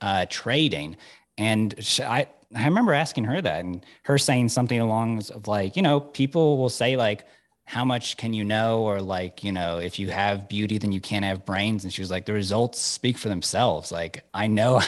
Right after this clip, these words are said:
<laughs> I know how to do technical analysis and I know how to trade." And it's such an interesting thing to, um, to think about. You mentioned a C N F T con,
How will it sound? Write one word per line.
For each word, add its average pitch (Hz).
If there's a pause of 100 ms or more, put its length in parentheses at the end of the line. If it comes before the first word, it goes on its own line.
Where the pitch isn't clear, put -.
(140)
<laughs> -
I 135
know 143
how 135
to 131
do 131
technical 131
analysis 110
and 98
I 101
know 104
how 95
to 87
trade." 113
And 85 (580)
it's -
such 131
an 120
interesting 113
thing 104 (400)
to, 101
um, 90 (800)
to 143
think 175
about. 98
You 151
mentioned 190
a 131
C 170
N 165
F 131
T 233
con, 82